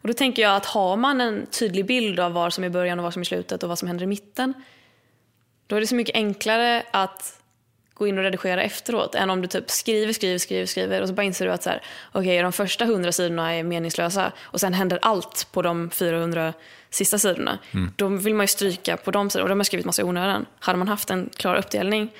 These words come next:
Speaker 1: då hade man inte haft det problemet. Då hade man
Speaker 2: Nej.
Speaker 1: kanske bara, "Det här kapitlet suger, jag byter ut det."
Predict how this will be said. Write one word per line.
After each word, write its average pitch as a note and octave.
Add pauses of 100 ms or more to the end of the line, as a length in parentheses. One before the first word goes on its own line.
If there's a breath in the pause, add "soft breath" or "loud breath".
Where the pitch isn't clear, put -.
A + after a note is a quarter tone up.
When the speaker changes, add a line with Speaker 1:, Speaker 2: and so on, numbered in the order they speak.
(120)
Speaker 1:
då -
hade G3
man G#3
inte G3
haft G3+
det G3+
problemet. -
Då -
hade G2+
man G#2
Speaker 2:
Nej. -
Speaker 1:
kanske F#3
bara, - (240 loud breath)
"Det G3+
här G3
kapitlet G3
suger, - (100)
jag F#3+
byter F#3+
ut G#3
det." -